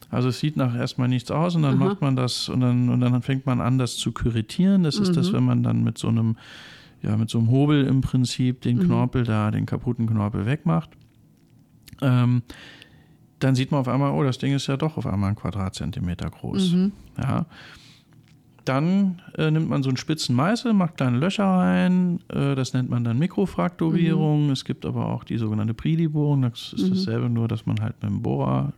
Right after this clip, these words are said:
Speaker 1: kleine Löchlein macht.
Speaker 2: Also direkt in die Corticalis, ja,
Speaker 1: In
Speaker 2: man
Speaker 1: den
Speaker 2: hat das
Speaker 1: subchondralen Knochen hinein.
Speaker 2: Okay, mhm.
Speaker 1: Genau. Die
Speaker 2: Ja.
Speaker 1: zerbricht man im Prinzip. Das sind diese
Speaker 2: Mhm.
Speaker 1: Mikrofrakturen, wo man dann die Grenzlamelle eröffnet.
Speaker 2: Mhm.
Speaker 1: Die sollten meistens schmal und tief sein,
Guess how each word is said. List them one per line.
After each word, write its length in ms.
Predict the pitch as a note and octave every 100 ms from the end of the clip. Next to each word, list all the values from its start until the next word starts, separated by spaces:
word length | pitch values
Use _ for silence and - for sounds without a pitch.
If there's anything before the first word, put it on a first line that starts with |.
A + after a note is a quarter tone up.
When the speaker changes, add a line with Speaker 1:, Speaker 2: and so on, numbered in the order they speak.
| -
Speaker 1:
kleine 240 | B2+ B2
Löchlein 400 | A#2+ A#2 - A#2+
macht. 320 | A#2+ A#2+ - -
Speaker 2:
Also 200 | F#3 F3+
direkt 580 | E3+ G#3 G3+ F#3+ -
in 160 | G#3+ G3+
die 80 | G3
Corticalis, 720 | - F#3 F#3 - F3+ F3+ F3
ja, 60 | F#3
Speaker 1:
In 80 | F#3
Speaker 2:
man 100 | F#3
Speaker 1:
den 140 | F3
Speaker 2:
hat 60 | E3+
das 60 |
Speaker 1:
subchondralen 720 | E3 D#3 - D3+ B2+ B2+ C3 B2
Knochen 340 | - G2+ A#2
hinein. 280 | G#2+ G2+ G2
Speaker 2:
Okay, 220 | G3 F#3 -
mhm. 80 | F3
Speaker 1:
Genau. 240 | F#3+ A#3+ - -
Die 60 | - C3
Speaker 2:
Ja. 100 | G#3
Speaker 1:
zerbricht 580 | - C3+ A#2 B2 - -
man 220 | G2 E2
im 160 | G#2 G#2+
Prinzip. 320 | - - B2
Das 100 | A#2
sind 120 | B2+
diese 120 | B2
Speaker 2:
Mhm. 80 | A#2
Speaker 1:
Mikrofrakturen, 800 | - G#3+ B2 - A#2 - A#2+ A#2
wo 80 | A#2
man 180 | A2 A2
dann 220 | G#2+ A2+ - - - - - -
die 320 | B2 A2+ G#2+ -
Grenzlamelle 680 | - A2+ B2+ A#2 G#2 G2 G2
eröffnet. 720 | F#2+ - F#3 A3 A3 G#3 -
Speaker 2:
Mhm. 300 | F3 F#3+ A#3+
Speaker 1:
Die 40 |
sollten 420 | C#3 B2+ B2+ - B2
meistens 420 | A#2 A#2+ - -
schmal 420 | - A#2+ A#2 A#2
und 240 | - A2
tief 300 | - F#3 G3
sein, 380 | - F3 F3 F3+